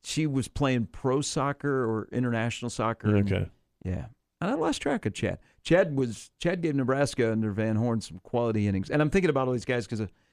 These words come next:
Speaker 1: 'cause, uh, Spees being back this
Speaker 2: Yeah.
Speaker 1: weekend, and then you had Mike Anderson as well.
Speaker 2: <laughs>
Speaker 1: Those were someday, someday, like, my, at the end of my tenure here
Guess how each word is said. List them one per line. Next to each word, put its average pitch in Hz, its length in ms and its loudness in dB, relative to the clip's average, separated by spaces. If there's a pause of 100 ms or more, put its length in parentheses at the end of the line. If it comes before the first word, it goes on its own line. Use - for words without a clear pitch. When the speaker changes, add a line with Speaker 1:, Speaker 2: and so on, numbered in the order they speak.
(140)
Speaker 1:
'cause, 110 240 0
uh, 101 240 0 (280)
Spees 131 360 2
being 107 240 0
back 101 240 -2
this 101 180 -4
Speaker 2:
Yeah. 113 140 0
Speaker 1:
weekend, 110 200 0
and 101 80 0
then 101 120 0
you 101 80 0
had 92 100 -2
Mike 101 240 -2
Anderson 101 400 -4
as 92 100 -4
well. 104 220 -4 (180)
Speaker 2:
<laughs> - 200 -20
Speaker 1:
Those 117 180 0
were 113 160 0 (840)
someday, 170 560 4 (100)
someday, 190 540 4
like, 123 320 0
my, 110 260 0 (260)
at 117 140 -2
the 110 180 -2
end 139 280 2
of 110 60 -2
my 117 140 2
tenure 120 400 0
here 120 300 -2